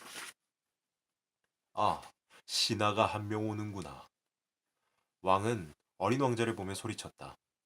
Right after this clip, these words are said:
어린 왕자는 이상한 생각이 들었다. "아니,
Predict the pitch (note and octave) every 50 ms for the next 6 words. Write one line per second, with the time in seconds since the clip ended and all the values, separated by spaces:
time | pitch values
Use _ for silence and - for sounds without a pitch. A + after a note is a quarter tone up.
0 | _ _ _ _ _ _ _ _ _ _ _ _ _ _ _ _ _ _ _ -
1 | E2+ F#2 G#2 A2 G2+ G2 F#2+ E2+ E2+ E2 G2+ G#2 F2 D2 - _ _ _ _ -
2 | E2 E2+ - B2+ B2+ B2+ A#2+ - G#2 E2+ D#2+ D2+ C#2+ C2+ - - C2+ - _ -
3 | C2 C#2 - _ _ _ _ _ _ _ _ _ _ _ _ _ _ _ _ _
4 | - D#2+ E2 F#2 A#2 B2